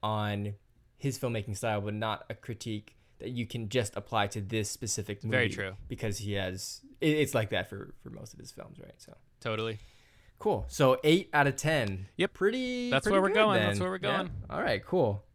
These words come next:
Speaker 1: Um, and if you wanna watch it, this is on, uh, Prime, right? You said Amazon
Speaker 2: Yes,
Speaker 1: Prime?
Speaker 2: Amazon
Speaker 1: Yeah.
Speaker 2: Prime. You got it.
Speaker 1: Cool, cool. All right, so, um, for mine, I decided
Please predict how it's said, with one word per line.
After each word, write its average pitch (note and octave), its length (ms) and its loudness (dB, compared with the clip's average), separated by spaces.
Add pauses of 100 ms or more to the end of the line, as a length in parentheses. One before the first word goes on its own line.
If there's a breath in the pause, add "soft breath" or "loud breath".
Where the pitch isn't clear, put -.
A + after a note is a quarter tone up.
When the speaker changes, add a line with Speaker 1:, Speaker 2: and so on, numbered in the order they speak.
(160)
Speaker 1:
Um, B2+ 320 4
and D#3+ 120 4
if E3 80 2
you F#3 400 0
wanna E3 280 4
watch C#3 280 6
it, A2 140 0
this B2 140 -4
is C3+ 120 -2
on, B2 220 2
uh, A2 220 2
Prime, G#2+ 420 2
right? E2+ 140 -4
You G2+ 100 -8
said A2+ 220 -2
Amazon A2+ 100 0
Speaker 2:
Yes, A2 260 2
Speaker 1:
Prime? A#2+ 140 -4
Speaker 2:
Amazon B2+ 260 0
Speaker 1:
Yeah. A2+ 80 -2
Speaker 2:
Prime. F#2 240 -2
You A2 140 -4
got F2+ 200 -2
it. F#2 100 -8 (400)
Speaker 1:
Cool, B2+ 420 2
cool. - 220 -6 (920 soft breath)
All C3+ 100 6
right, A#2 320 6
so, C#3+ 760 10
um, C#3 500 4
for - 100 -10
mine, C#3 480 8
I C3 240 8
decided A#2+ 640 4